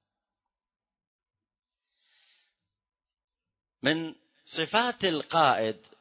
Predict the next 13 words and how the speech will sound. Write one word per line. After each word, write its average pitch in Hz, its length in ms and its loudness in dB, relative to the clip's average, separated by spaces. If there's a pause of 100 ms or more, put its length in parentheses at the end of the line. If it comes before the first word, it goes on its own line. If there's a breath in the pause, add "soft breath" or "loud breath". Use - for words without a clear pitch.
(140)
وطالما 113 440 -2
احنا 113 260 -6
نتكلم 143 520 0
عن 107 180 -2
قائد 110 580 -2 (300)
من 110 260 -6
منظور 107 760 0
إسلامي، 127 800 0 (760)
لا 127 180 4
بد 127 240 2
أن 117 160 0
يكون 113 300 -2
عنده 123 460 0